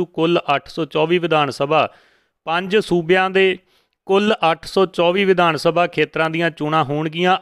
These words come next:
ਅਠਾਰਾਂ ਪੁਆਇੰਟ ਅਠਾਹਠ ਕਰੋੜ ਵੋਟਰ ਤਾਮਿਲਨਾਡੂ, ਪੱਛਮੀ ਬੰਗਾਲ, ਕੇਰਲ, ਅਸਾਮ ਅਤੇ ਪਾਂਡੂਚੇਰੀ ਦੇ ਢਾਈ ਲੱਖ ਵੋਟਰ ਕੇਂਦਰ ਤੇ, ਕੇਂਦਰਾਂ 'ਤੇ ਜਿਹੜੀਆਂ ਵੋਟਾਂ ਪਾਉਣਗੇ। ਕੋਰੋਨਾ ਕਾਰਨ VOTING ਦਾ ਸਮਾਂ ਇੱਕ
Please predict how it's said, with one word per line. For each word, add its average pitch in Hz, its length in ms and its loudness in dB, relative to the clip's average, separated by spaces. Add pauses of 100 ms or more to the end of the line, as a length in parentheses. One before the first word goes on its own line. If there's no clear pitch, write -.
ਅਠਾਰਾਂ 156 380 0
ਪੁਆਇੰਟ 160 320 -2 (160)
ਅਠਾਹਠ 156 520 -2 (140)
ਕਰੋੜ 156 320 0
ਵੋਟਰ 143 520 -2 (500)
ਤਾਮਿਲਨਾਡੂ, 185 720 0
ਪੱਛਮੀ 180 460 -4
ਬੰਗਾਲ, 165 460 0
ਕੇਰਲ, 165 340 0 (140)
ਅਸਾਮ 156 340 0
ਅਤੇ 170 180 -4
ਪਾਂਡੂਚੇਰੀ 151 640 -4
ਦੇ 160 140 -2
ਢਾਈ 135 300 -4
ਲੱਖ 143 300 -2
ਵੋਟਰ 147 400 -6
ਕੇਂਦਰ 147 440 -4
ਤੇ, 156 320 -6 (100)
ਕੇਂਦਰਾਂ 147 420 -2
'ਤੇ 156 140 -4
ਜਿਹੜੀਆਂ 147 340 -4
ਵੋਟਾਂ 135 380 -4
ਪਾਉਣਗੇ। 143 440 -2 (720)
ਕੋਰੋਨਾ 185 340 2
ਕਾਰਨ 196 340 -2
VOTING 180 380 0
ਦਾ 180 120 2
ਸਮਾਂ 175 300 0
ਇੱਕ 175 140 -6